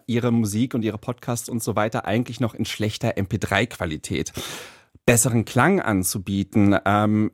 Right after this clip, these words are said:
das, äh, schafft er natürlich für den größten Konkurrenten und das ist eben Apple Music, äh, ein Wettbewerbsvorteil. Zum anderen aber ist Apple Music keine eigenständige Streaming-Plattform, wie jetzt eben Spotify oder Deezer, sondern letztlich eine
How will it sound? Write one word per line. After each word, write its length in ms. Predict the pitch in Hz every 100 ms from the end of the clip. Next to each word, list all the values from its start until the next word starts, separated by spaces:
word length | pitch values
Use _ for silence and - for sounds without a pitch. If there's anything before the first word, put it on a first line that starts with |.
| -
das, 380 | 113 113 - -
äh, 260 | - 113
schafft 300 | 117 135 139
er 60 | 143
natürlich 420 | 131 - 135 -
für 80 | 131
den 160 | 117 110
größten 340 | 123 123 131
Konkurrenten 580 | - 107 98 101 170 -
und 140 | 92
das 140 | 95 -
ist 200 | - -
eben 240 | 117 110
Apple 260 | - 123 123
Music, 480 | 107 113 107 127 -
äh, 220 | 110 107
ein 160 | 113 107
Wettbewerbsvorteil. 1120 | 117 - 87 80 - - - - 73 73 - - - - -
Zum 240 | - 131 -
anderen 380 | 110 170 190 160
aber 280 | 131 135 123
ist 240 | 127 -
Apple 180 | 113 131
Music 280 | 135 120 123
keine 360 | 123 123 117
eigenständige 640 | 95 113 120 - 113 101
Streaming-Plattform, 920 | 107 - 127 180 160 156 151 151 143 98
wie 100 | 131
jetzt 200 | 139 -
eben 200 | 113 104
Spotify 540 | - 107 120 113 110
oder 180 | 104 101
Deezer, 460 | 95 127 156 147 139 - -
sondern 300 | - 120 120
letztlich 400 | 117 127 - 131
eine 300 | 120 117 110